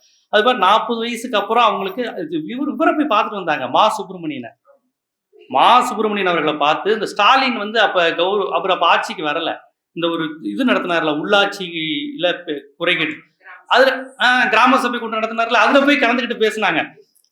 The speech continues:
அதுல ஒரு முறை ஏதோ கொஞ்சம் பேசிட்டாங்க போல, ஆ, ஏதோ ப-, ஏதோ பேசினது, அது ஏதோ ஜெயா டிவில போட்டுட்டான்.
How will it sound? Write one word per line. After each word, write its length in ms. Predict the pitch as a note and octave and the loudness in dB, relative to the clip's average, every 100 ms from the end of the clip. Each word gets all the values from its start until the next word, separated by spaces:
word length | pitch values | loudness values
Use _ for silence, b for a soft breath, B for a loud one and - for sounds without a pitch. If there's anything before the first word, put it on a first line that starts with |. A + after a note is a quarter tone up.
| _ _ _ _ _ _ | _ _ _ _ _ _
அதுல 480 | C#3+ G3+ B3+ B3+ A#3+ | 0 2 4 4 4
ஒரு 140 | A#3+ A#3 | 2 2
முறை 220 | C4 C4+ | 4 4
ஏதோ 240 | B3 B3 | 6 4
கொஞ்சம் 300 | B3 G#3 G3+ | 4 2 2
பேசிட்டாங்க 480 | G#3+ A3 A3 G#3 F3 | 4 2 2 0 2
போல, 140 | D3+ C#3+ - - _ _ D3 | 2 0 0 -10 _ _ 0
ஆ, 260 | D3+ D3+ | 2 4
ஏதோ 200 | D3+ F3+ | 4 4
ப-, 300 | F#3+ - E3 | 2 4 4
ஏதோ 140 | E3+ F#3+ F#3 | 4 -2 -2
பேசினது, 400 | F3 F3 F3+ F3+ | 0 0 -2 2
அது 260 | G#3+ E3+ A3 | 4 4 4
ஏதோ 120 | A3 | 4
ஜெயா 240 | D#3 A3+ C#4+ | 4 4 4
டிவில 260 | C4 G#3 | 4 4
போட்டுட்டான். 400 | E3+ E3 D3+ C3+ | 2 0 0 -2